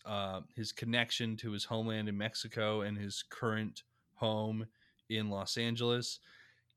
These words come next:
And, um, as he's going through this, he, he, he starts stepping into, like, sort of a dreamlike state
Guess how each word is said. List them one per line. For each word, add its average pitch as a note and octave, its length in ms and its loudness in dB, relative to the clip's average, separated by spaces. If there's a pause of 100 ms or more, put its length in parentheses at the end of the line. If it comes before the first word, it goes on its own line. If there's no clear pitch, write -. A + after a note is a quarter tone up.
And, G#2 580 0 (160)
um, F#2+ 540 -2 (960)
as C3 320 4
he's A2+ 300 0
going B2 380 6
through A#2 240 0
this, G2+ 260 -2
he, A#2 260 -6
he, A#2 300 -4
he A#2 200 -6
starts B2+ 400 4
stepping A#2+ 580 4
into, A2+ 200 0
like, G2+ 220 0
sort A2+ 160 0
of G#2+ 100 -4
a G#2+ 60 0
dreamlike G2+ 800 0
state - 560 0